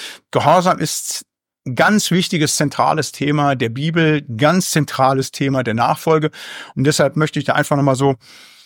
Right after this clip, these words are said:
ja, mit so zehn biblischen Thesen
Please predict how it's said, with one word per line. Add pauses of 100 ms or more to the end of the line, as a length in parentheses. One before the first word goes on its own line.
(640)
ja, (180)
mit
so
zehn
biblischen
Thesen